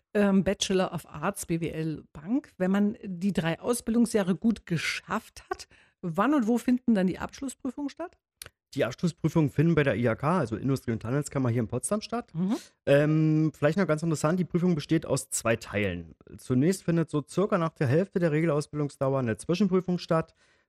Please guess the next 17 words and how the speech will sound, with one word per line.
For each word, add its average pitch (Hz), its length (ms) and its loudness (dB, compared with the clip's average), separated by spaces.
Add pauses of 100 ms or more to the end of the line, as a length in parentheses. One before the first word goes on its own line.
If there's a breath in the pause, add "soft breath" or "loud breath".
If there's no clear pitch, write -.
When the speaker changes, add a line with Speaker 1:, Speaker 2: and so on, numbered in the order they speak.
Speaker 2:
welche 131 240 2
mit 135 140 0
fünfundzwanzig 165 840 -2
Prozent 135 400 -4
in 135 80 0
die 117 180 -4
Abschlussprüfung - 880 -4
einfließt. 104 720 -2
Speaker 1:
Mhm. 175 220 -12 (640)
Speaker 2:
Da 123 80 -2
hat 120 100 -4
man 143 100 0
quasi 127 300 0
die 101 200 -10
erste 135 360 0
kleine 117 300 -2
Etappe 117 480 -2